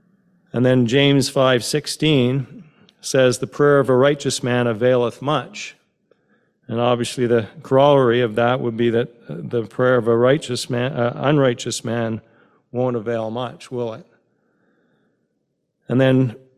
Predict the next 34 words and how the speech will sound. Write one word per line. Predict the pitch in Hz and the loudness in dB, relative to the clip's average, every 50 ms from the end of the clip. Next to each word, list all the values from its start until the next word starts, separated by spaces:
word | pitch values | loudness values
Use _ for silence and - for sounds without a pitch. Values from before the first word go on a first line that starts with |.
| _ _ | _ _
a | 135 | -2
little | 127 139 151 147 143 | 0 2 4 4 2
further | 143 - 147 147 143 131 131 131 | 2 2 2 4 4 4 4 4
on, | 143 151 147 135 123 | 4 2 2 2 2
the | 120 127 | 2 2
next | 139 151 - - | 0 -2 -4 -8
chapter | - - 135 127 123 135 - - 127 120 | -6 -2 0 0 0 -2 -4 -6 -4 -4
we'll | 120 117 | -4 -4
cover | - 135 131 123 120 127 | -2 -2 -2 0 0 0
in | 123 120 | 0 -2
First | - - 131 123 117 - - - | -2 -2 -2 -2 -2 -4 -8 -8
Peter | - 127 120 120 110 | -4 -2 -2 -2 -2
four | - - 127 123 123 113 | -4 -4 -2 0 0 0
seven | - - - 135 135 127 123 120 110 | -2 -2 0 0 0 0 0 -2 -2
says, | - - 120 120 113 107 | -2 0 0 0 0 0
"Therefore | 104 131 143 147 139 - - 143 135 127 | 0 2 2 2 0 0 2 2 2 4
be | 120 120 110 | 4 2 0
clear-minded | - - - - 147 151 156 151 139 131 127 127 123 120 117 123 120 113 107 - _ _ _ _ _ _ _ _ _ | -2 -6 -2 2 2 4 4 4 2 2 2 2 0 0 0 -2 -4 -6 -12 -20 _ _ _ _ _ _ _ _ _
and | 117 117 110 | -6 -6 -4
self-controlled | - - - 135 135 131 - - - 127 110 - - 135 127 127 120 113 107 104 | -2 0 2 2 2 0 -2 -4 -6 -6 -6 -4 -2 0 2 2 2 2 0 -4
so | - - 120 110 | -6 -6 -6 -6
that | 117 127 | -6 -8
you | 113 110 107 | -10 -10 -12
can | - - 127 127 127 127 127 117 | -10 -8 -6 -4 -4 -6 -8 -8
pray." | 107 113 110 107 117 120 120 - _ _ _ _ _ _ _ _ _ _ _ _ _ | -8 -8 -8 -8 -10 -12 -16 -18 _ _ _ _ _ _ _ _ _ _ _ _ _
And | 120 117 117 | -8 -4 -2
when | 120 120 120 | 0 0 0
we're | 120 120 | 0 0
not | 127 131 131 135 135 | 2 0 0 -2 -2
living | 131 131 117 123 120 120 | -2 -2 0 0 0 0
a | 117 | 0
life | 117 123 123 123 123 123 - | 0 0 0 0 0 -2 -4
of, | 127 113 107 - - _ _ _ _ _ _ _ _ _ _ _ _ _ | -10 -12 -12 -14 -20 _ _ _ _ _ _ _ _ _ _ _ _ _
um, | - 127 113 113 110 107 110 110 - 113 - | -8 -6 -4 -4 -4 -6 -8 -12 -14 -16 -18